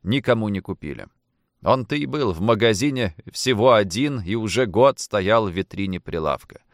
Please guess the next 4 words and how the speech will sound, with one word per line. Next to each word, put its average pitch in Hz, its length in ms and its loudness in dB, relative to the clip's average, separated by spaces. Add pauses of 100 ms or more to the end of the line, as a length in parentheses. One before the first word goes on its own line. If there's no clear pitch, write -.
(280)
Конструктор 131 880 -2
назывался 107 880 0 (220)
«Автомобили 110 920 -2
С 104 240 -4